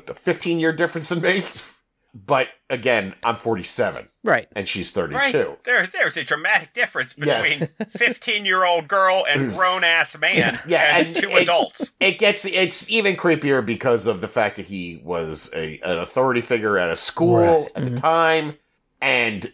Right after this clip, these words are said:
Speaker 1: just the acknowledgement of how wrong it was and how great it feels.
Speaker 2: Yeah.
Speaker 1: Ugh.
Speaker 2: So it's projection. So how many
Speaker 1: But I didn't hear anything about him having any,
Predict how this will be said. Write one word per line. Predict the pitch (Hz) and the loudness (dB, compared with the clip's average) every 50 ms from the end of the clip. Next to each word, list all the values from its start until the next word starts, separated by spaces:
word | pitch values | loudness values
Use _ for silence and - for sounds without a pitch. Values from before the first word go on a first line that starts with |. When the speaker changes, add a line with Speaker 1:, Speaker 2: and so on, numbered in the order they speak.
| _ _ - | _ _ -12
Speaker 1:
just | - - - 165 160 147 - 139 131 | -6 -2 2 2 2 2 0 -8 -8
the | 135 131 127 117 110 107 - - | -8 -6 -6 -6 -8 -8 -4 -2
acknowledgement | 135 127 120 131 135 143 151 156 165 165 160 170 170 170 160 - 113 120 120 117 117 110 107 - - | -2 -2 -2 -4 -6 -6 -4 0 2 2 4 4 4 4 4 2 2 -2 -2 0 0 -2 -2 -4 -2
of | - 113 110 110 110 107 - - | 0 2 2 2 2 0 -4 -6
how | - - 143 123 123 123 123 | -8 -4 0 2 2 2 2
wrong | 113 104 113 120 120 127 131 | 0 0 2 2 2 2 2
it | 139 147 143 | 0 0 0
was | 139 135 135 135 135 143 139 123 | 2 2 2 4 2 2 0 0
and | 117 107 101 | -2 -2 0
how | 110 110 98 95 | 0 0 0 0
great | 85 82 85 98 113 110 113 | -2 -4 -2 0 0 2 0
it | 117 98 - | 0 -4 -6
feels. | - - 110 110 117 127 131 139 135 - - - - _ - - | -6 -4 -2 0 0 0 0 0 -2 -2 -4 -4 -8 _ -6 -2
Speaker 2:
Yeah. | 123 131 127 92 - _ _ - 104 | -2 0 -2 -2 -6 _ _ -6 -4
Speaker 1:
Ugh. | 143 214 302 294 294 311 277 277 233 208 196 185 170 147 135 131 131 131 - - - 120 117 - - - - - 156 - - - - - - - _ _ _ _ - | -4 -2 -2 -2 -2 0 4 4 6 6 6 6 4 4 2 -4 -6 -6 -6 -6 -6 -6 -6 -6 -4 -6 -6 -6 -8 -10 -12 -12 -16 -18 -18 -20 _ _ _ _ -12
Speaker 2:
So | - - 233 220 208 | -4 -2 0 2 2
it's | 208 196 - | 2 0 0
projection. | - 220 208 175 185 175 165 - - 151 151 151 131 - _ _ _ _ _ - | 0 -2 0 2 0 0 0 0 -2 -2 -2 -4 -6 -10 _ _ _ _ _ -8
So | - - 151 | -4 -2 0
how | 151 175 | 2 2
many | 185 185 185 | 2 4 4
Speaker 1:
But | 240 302 320 277 247 - - - | 6 6 6 6 4 0 0 0
I | 190 | 0
didn't | 180 156 175 247 262 247 - | 0 0 0 0 -2 -2 -2
hear | - 156 170 208 240 302 359 | -10 -6 -2 0 2 2 2
anything | 330 269 170 - 180 185 | 2 0 0 2 0 0
about | 185 170 180 175 175 180 | 2 2 2 2 2 2
him | 185 180 180 180 | 0 -2 -2 -2
having | 175 180 185 180 180 190 185 185 | -2 0 2 2 2 0 -2 -2
any, | 180 180 185 185 190 185 170 - _ | -2 0 0 0 0 -2 -4 -6 _